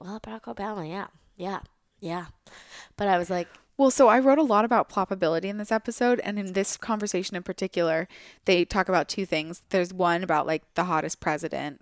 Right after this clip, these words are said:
Speaker 1: Yeah,
Speaker 2: Charlotte.
Speaker 1: vote, vote for the, like, you should, the, the president needs to be attractive or he won't do a good job.
Speaker 2: But then I think Charlotte says, "Hands down, it was J F K." And I was like,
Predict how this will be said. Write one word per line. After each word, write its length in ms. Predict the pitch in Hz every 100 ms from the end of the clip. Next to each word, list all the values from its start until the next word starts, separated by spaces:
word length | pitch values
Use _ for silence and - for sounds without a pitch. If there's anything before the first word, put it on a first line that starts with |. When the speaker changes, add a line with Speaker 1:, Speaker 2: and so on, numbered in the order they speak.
| -
Speaker 1:
Yeah, 80 | 185
Speaker 2:
Charlotte. 360 | 165 190 180 -
Speaker 1:
vote, 60 | 196
vote 260 | 202 196 -
for 120 | 202
the, 200 | 196 185
like, 180 | 190 180
you 100 | 208
should, 180 | - -
the, 100 | 196
the 200 | 196 180 - _ -
president 320 | 214 190 185
needs 180 | 180 -
to 80 | 175
be 100 | 175
attractive 540 | - 170 175 160 156
or 160 | 165 165
he 100 | 170
won't 200 | 160 151
do 80 | 151
a 40 |
good 180 | 147 -
job. 120 | -
Speaker 2:
But 100 | 233
then 140 | 226 214
I 60 | 208
think 180 | 214
Charlotte 400 | 190 196 190 -
says, 260 | - 156 165
"Hands 420 | 190 226 208 214
down, 280 | - 180 165
it 40 | 123
was 120 | 170
J 180 | 175 160
F 180 | 139 -
K." 540 | 175 76 64 160 196 _ _ _ _ _ -
And 500 | 190 175 160 156 -
I 120 | 180
was 120 | 180
like, 280 | 180 170 -